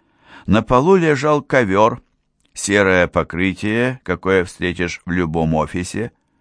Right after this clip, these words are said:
в полном порядке, без дыр и пятен. Видимо, кто-то выбросил, потому что спустя год захотел что-нибудь подороже.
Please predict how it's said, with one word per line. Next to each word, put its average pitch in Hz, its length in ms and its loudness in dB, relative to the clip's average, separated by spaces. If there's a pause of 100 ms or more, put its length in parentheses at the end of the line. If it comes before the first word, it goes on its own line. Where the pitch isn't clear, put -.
(240)
в - 100 -20
полном 202 460 2
порядке, 147 600 -2
без 98 320 0
дыр 95 280 0
и 90 80 0
пятен. 80 560 -4 (580)
Видимо, 196 440 2
кто-то 180 380 -2
выбросил, 143 560 0
потому 110 380 0
что 113 200 -2
спустя 107 500 -4
год 107 220 0
захотел 101 540 -4
что-нибудь 101 640 -2
подороже. 95 680 -2